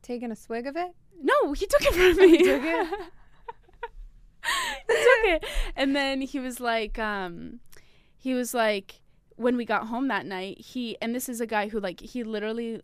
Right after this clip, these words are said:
Speaker 2: he loved me so much, and, and he looked me dead in my eyes, and this is how God, if he trusts you, like, he'll use people to get through you, and I know he, that's how he speaks to me all the time, is through the people that I, he knows love me and have my best interest.
Speaker 1: Mm-hmm.
Speaker 2: He looks me in the eyes and goes,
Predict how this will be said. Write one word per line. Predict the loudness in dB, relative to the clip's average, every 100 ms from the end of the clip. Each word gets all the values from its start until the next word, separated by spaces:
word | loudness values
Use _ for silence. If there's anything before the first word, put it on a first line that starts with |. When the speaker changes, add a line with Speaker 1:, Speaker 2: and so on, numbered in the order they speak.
| _
Speaker 2:
he | -18 -12 -8
loved | -8 -8
me | -12 -10
so | -8 -6 -4
much, | -4 -6 -8
and, | -10 -10 -8
and | -8
he | -6
looked | -8 -10 -12
me |
dead | -8 -8 -8
in |
my | -8 -6
eyes, | -4 -6 -8
and | -12
this | -10 -8
is | -8 -6
how | -4 -6
God, | -4 -4 -2 -4 -12 -12
if | -12 -12
he | -16
trusts | -14 -8 -8 -8
you, | -10 -10
like, | -10
he'll | -8 -8
use | -8 -10 -10 -12 -14 -10
people | -12 -10 -14 -12
to | -12
get | -12
through | -8 -10
you, | -8
and | -10 -10
I |
know | -8 -8 -10
he, | -12
that's | -12 -12
how | -10 -12
he | -12
speaks | -16 -16 -14
to | -14
me | -14 -14 -10
all | -8 -8
the | -12
time, | -14 -14 -14
is | -18
through | -14 -14
the | -14
people | -14 -14 -12
that | -8 -8
I, | -8 -14 -16
he | -12 -10
knows | -10 -12
love | -10 -10 -10
me | -12 -12
and | -12
have | -12
my | -12
best | -12 -14 -10
interest. | -10 -8 -12
Speaker 1:
Mm-hmm. | -14 -18 -20 -20 -6
Speaker 2:
He | -4
looks | -4 -4
me | -6
in | -6
the | -6
eyes | -6 -6 -6
and | -4
goes, | -4 -6